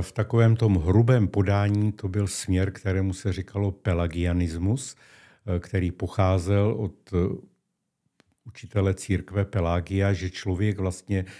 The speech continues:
eh, musí sám určitým způsobem participovat na té, na té své spáse. Ale, eh, v současné době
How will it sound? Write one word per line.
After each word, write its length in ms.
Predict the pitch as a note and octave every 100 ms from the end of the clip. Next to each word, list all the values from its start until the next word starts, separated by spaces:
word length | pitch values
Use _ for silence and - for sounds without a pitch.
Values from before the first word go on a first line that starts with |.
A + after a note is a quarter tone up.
| - _
eh, 180 | G2+ F2+
musí 400 | F2 F2+ - G#2+
sám 500 | G2 - F#2+ G2+ A#2 - _ _
určitým 480 | - - A2+ A2 G#2
způsobem 680 | - - G#2+ - F#2 F#2+ F#2+
participovat 1080 | - F#2+ F2 G#2 - G#2+ - G2+ F#2+ G2+ -
na 140 | F2+
té, 300 | E2+ F#2+ F#2 F2+ - - _
na 120 | F#2+
té 180 | E2+ G2
své 420 | E2+ - F2+ F#2 F2 - _ -
spáse. 720 | A2+ - - F2+ F#2 - F2 D#2 - - _ -
Ale, 340 | F#2 F2 E2+ - _ _ G#2
eh, 260 | F2+ E2+ E2+
v 100 | -
současné 540 | G#2 - A#2 - A2
době 400 | F2+ E2+ G#2+ A2